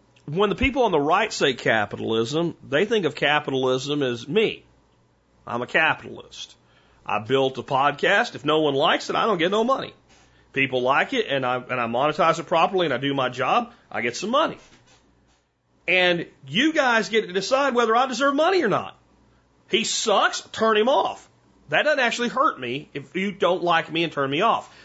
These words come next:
If everybody doesn't like me and turns me off, then that sucks for me. If fifty percent of the people that listen to me hate me and don't ever listen to me again, I can still be a massive success.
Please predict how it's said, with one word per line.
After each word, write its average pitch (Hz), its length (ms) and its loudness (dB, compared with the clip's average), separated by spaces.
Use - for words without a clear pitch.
If 180 320 2
everybody 240 540 2
doesn't 143 260 2
like 135 260 0
me 135 140 -2
and 117 80 -4
turns 120 320 -2
me 107 140 -4
off, 101 500 -2
then 190 280 2
that 170 200 2
sucks 139 260 0
for 147 140 -4
me. 143 260 -2
If 226 160 2
fifty 370 300 -2
percent 294 280 0
of 240 80 2
the 294 80 0
people 254 140 -4
that 214 60 2
listen 226 260 0
to 214 40 -2
me 185 120 2
hate 220 320 -2
me 156 340 -4
and 170 80 -2
don't 202 160 2
ever 202 160 2
listen 196 220 0
to 190 40 -2
me 180 120 2
again, 220 420 0
I 226 100 -2
can 247 80 -8
still 254 160 -4
be 233 100 0
a 196 60 0
massive 220 460 -4
success. - 580 -6